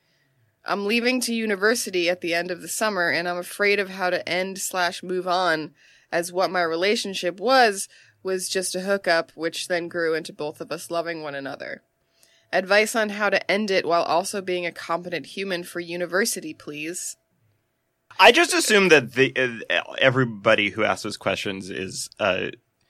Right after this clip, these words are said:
Speaker 2: seventeen-year-old white gay man.
Speaker 1: Yeah, okay.
Speaker 2: <laughs>
Speaker 1: Well, then we'll
Speaker 2: But y-, I mean, you never know.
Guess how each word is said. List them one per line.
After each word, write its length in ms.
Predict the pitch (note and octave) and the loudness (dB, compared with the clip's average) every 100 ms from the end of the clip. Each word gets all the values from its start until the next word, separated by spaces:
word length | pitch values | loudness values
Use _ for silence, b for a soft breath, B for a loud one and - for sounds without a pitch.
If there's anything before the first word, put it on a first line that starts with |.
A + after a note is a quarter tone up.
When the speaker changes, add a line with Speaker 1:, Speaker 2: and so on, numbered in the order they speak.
| _ _ | _ _
Speaker 2:
seventeen-year-old 840 | - - A#2 G#2 G2 G#2+ G2 F#2+ F#2 | -6 2 4 4 -2 -4 -2 -2 -2
white 240 | G2 G2 | -4 -4
gay 180 | - G2 | -2 -2
man. 320 | F#2+ F#2 A2+ G#3 | -2 -4 -4 4
Speaker 1:
Yeah, 280 | A3+ A3+ A3 | 8 8 8
okay. 360 | G#3+ F#3+ F#3 - | 8 8 8 8
Speaker 2:
<laughs> 40 | |
Speaker 1:
Well, 120 | G#3 G#3+ | 6 4
then 340 | A3+ G#3+ G#3 - | 4 2 -4 -2
we'll 200 | A3 G#3+ | 4 8
Speaker 2:
But 160 | F#3 D#3+ | 8 8
y-, 100 | F3+ | 6
I 120 | D#3+ | 8
mean, 180 | E3 E3+ | 8 6
you 80 | D#3+ | 6
never 200 | D#3 C#3+ | 6 6
know. 240 | A#2 G2 | 6 2